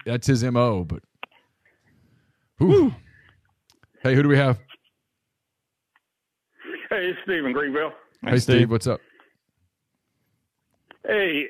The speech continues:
Speaker 2: um, okay, first of all, before I say what I'm gonna say, let me just say I respect both of y'all. I enjoy the show. Been listening for over ten years. But I had dinner with an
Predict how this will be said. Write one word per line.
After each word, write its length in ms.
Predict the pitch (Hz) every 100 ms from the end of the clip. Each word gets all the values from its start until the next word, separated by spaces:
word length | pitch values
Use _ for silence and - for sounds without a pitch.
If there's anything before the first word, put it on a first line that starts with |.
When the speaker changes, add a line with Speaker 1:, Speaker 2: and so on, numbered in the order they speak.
| -
Speaker 2:
um, 520 | 226 220 220 208 208 196 _ _ _ _ -
okay, 220 | 190 196 147
first 220 | 240 233
of 60 | 202
all, 220 | 170 156
before 320 | 156 - 202 214
I 80 | 190
say 100 | 214
what 120 | 202
I'm 100 | 190
gonna 120 | 202 185
say, 320 | 165 151 147 156 147
let 200 | 180 185
me 120 | 202
just 360 | 185 - - -
say 280 | 160 143 147
I 60 | 180
respect 800 | 147 127 _ _ _ - 190 120
both 180 | 208 208
of 100 | 185
y'all. 320 | 202 202 190 180
I 120 | 131
enjoy 300 | 123 131 202
the 80 | 190 -
show. 240 | 180 180
Been 180 | 170 143
listening 260 | 175 - 233
for 120 | 165
over 120 | 160
ten 280 | - 170 160
years. 220 | 123 98 _ _ _ _ _ _ _ _ _ _ _ _ 170 151
But 380 | 170 190 185 180
I 240 | 180 226 226
had 500 | 220 214 202 151 151
dinner 460 | 214 190 147 147 - - - 175
with 220 | 170 156
an 220 | 135